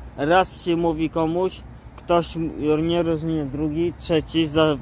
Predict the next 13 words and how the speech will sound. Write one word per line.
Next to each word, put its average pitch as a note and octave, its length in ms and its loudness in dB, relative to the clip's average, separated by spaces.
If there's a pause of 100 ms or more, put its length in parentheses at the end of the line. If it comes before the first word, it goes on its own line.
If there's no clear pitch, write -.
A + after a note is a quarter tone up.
(140)
piątym, D#3+ 360 2
szóstym, D#3+ 640 -2
no D#3 160 -2 (100)
to, E3+ 180 2
no, F3 180 0
ko-, F#3 340 4
skończyło E3+ 540 0
się C3 240 -4 (400)
ze C#3 160 -2
mnie C#3 160 -2 (100)
chulegania. B2 580 -2 (1400)
Różki C#3 420 0
pokażę. D3 540 2